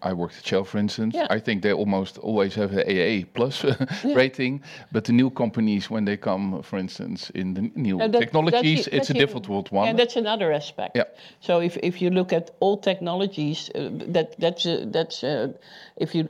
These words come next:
Speaker 2: that's also one of the things that has to be changed. If you look at rating agencies, they
Speaker 1: Indeed.
Speaker 2: rate
Speaker 1: Yep.
Speaker 2: companies, traditional companies, fossil-oriented companies with very high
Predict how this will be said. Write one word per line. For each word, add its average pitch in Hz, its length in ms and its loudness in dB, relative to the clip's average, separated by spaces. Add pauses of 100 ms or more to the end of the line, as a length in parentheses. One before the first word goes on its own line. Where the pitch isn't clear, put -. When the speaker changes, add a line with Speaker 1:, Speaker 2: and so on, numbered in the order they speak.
Speaker 2:
that's - 420 -4
also 226 340 2
one 175 220 2
of 165 140 -2
the 170 60 -2
things 170 200 -2
that 165 100 -6
has 160 220 0
to - 100 -12
be 165 140 -6
changed. 170 560 -4
If - 120 -8
you 170 100 -2
look 180 180 -2
at 151 100 -4
rating 151 520 -2
agencies, 143 680 -4
they 147 120 -6
Speaker 1:
Indeed. 185 160 2
Speaker 2:
rate 196 200 2
Speaker 1:
Yep. - 80 -14
Speaker 2:
companies, 160 600 -2 (260)
traditional 165 500 -2
companies, 151 480 -2
fossil-oriented 156 1300 0
companies 151 560 -4 (280)
with - 120 -4
very 175 240 2
high 147 240 -2